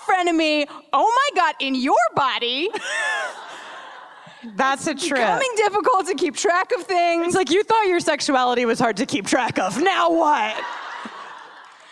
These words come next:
Speaker 2: Now
Speaker 1: But oh
Speaker 2: what?
Speaker 1: my God.
Speaker 2: <sighs> Do you think
Speaker 1: No
Speaker 2: that
Speaker 1: sooner is the vampire threat eliminated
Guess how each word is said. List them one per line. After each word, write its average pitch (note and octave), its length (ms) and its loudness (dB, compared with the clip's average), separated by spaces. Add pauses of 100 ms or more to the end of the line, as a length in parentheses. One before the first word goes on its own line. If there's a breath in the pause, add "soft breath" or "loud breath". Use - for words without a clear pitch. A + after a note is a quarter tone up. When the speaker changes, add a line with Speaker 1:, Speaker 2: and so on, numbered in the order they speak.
(140)
Speaker 2:
Now B3+ 100 0
Speaker 1:
But D#4+ 120 4
oh E4+ 200 4
Speaker 2:
what? A4+ 100 -2
Speaker 1:
my G#4 220 2 (840)
God. C4 520 -2
Speaker 2:
<sighs> - 40 -20
Do D#4+ 100 0
you E4 80 2
think G#4+ 140 2
Speaker 1:
No G4+ 80 4
Speaker 2:
that C#5 200 2
Speaker 1:
sooner B4 160 -2 (160)
is D#4 80 -2
the E4+ 80 2
vampire E4 560 2
threat C#4+ 300 0
eliminated A#3 840 0